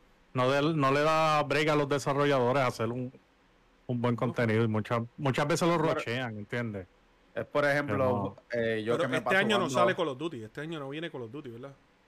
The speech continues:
Speaker 2: Bueno,
Speaker 3: Sí,
Speaker 2: digo, el año
Speaker 3: sale
Speaker 2: que viene, el año que viene, no, no viene Call of Duty.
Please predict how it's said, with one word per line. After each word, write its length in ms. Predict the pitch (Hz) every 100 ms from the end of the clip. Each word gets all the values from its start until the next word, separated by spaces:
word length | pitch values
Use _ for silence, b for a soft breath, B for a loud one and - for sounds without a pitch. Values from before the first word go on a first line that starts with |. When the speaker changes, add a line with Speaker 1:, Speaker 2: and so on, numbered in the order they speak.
| -
Speaker 2:
Bueno, 180 | 190
Speaker 3:
Sí, 80 | 143
Speaker 2:
digo, 300 | 117 147 196
el 60 | 180
año 120 | -
Speaker 3:
sale 100 | - 185
Speaker 2:
que 40 |
viene, 220 | 165 165
el 60 | 139
año 140 | 143
que 100 | 165
viene, 220 | 151 143 123
no, 160 | 131
no 140 | 143 139
viene 180 | 156 147
Call 120 | 131
of 80 | 117
Duty. 180 | 127